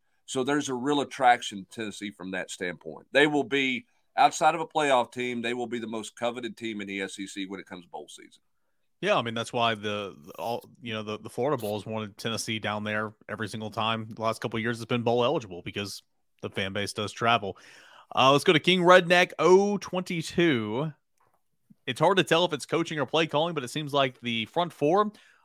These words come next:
Speaker 2: are able to get to the quarterback better now than that of the beginning of the season, considering they had five sacks against L S U. Am I wrong to think it's a little bit of both, uh, coaching and, uh, play calling?
Speaker 1: No, I mean, I think it is. A-, and I think it was also aided by the fact that L S U's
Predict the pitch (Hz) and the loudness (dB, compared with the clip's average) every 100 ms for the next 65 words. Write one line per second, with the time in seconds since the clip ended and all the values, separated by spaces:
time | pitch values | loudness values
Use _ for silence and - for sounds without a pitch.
0 | - 113 113 117 117 110 113 - 131 127 | -6 -4 -2 -2 -4 -6 -10 -4 -2 0
1 | 120 107 117 131 123 117 123 120 117 107 | -2 0 0 0 -2 -2 -2 -4 -6 -8
2 | 92 110 113 113 98 110 104 110 107 107 | -14 -4 0 0 -2 -8 -6 -6 -4 -4
3 | 107 107 104 95 - - 147 127 135 131 | -4 -4 -6 -8 -8 -6 -6 -2 -4 -4
4 | - _ _ - 131 165 156 147 139 - | -14 _ _ -10 0 2 4 4 4 2
5 | 147 139 - 143 143 123 123 127 127 113 | 2 2 -2 -4 -4 -8 -6 -4 -2 -4
6 | - 143 120 107 123 127 120 135 185 156 | -4 -2 -2 -2 -2 -2 0 -2 -2 -4
7 | 131 143 143 131 127 120 117 117 131 123 | -6 -4 -4 -6 -12 -6 -6 -4 -4 -2
8 | 123 123 110 107 _ 135 117 107 - _ | -2 -4 -4 -14 _ 0 0 -6 -14 _
9 | _ _ _ 101 - - 139 127 131 120 | _ _ _ -12 -10 -4 -4 -2 -4 -4
10 | 117 107 110 107 104 101 - 120 110 101 | -4 -8 -8 -6 -4 -6 -4 -6 -6 -12
11 | 98 _ _ _ _ _ _ _ _ _ | -12 _ _ _ _ _ _ _ _ _
12 | _ _ - 254 160 170 180 180 208 143 | _ _ 0 6 6 8 4 4 -4 -2
13 | 131 185 131 120 120 151 160 165 156 160 | 2 4 4 -2 -6 -4 0 0 0 -2
14 | 143 143 117 135 - 127 120 113 113 107 | -6 -8 -2 -2 -2 -4 -2 -2 -4 -4
15 | - 113 110 113 113 117 110 127 120 110 | -2 -2 0 -4 -2 -2 -4 -6 -8 -8
16 | 101 | -12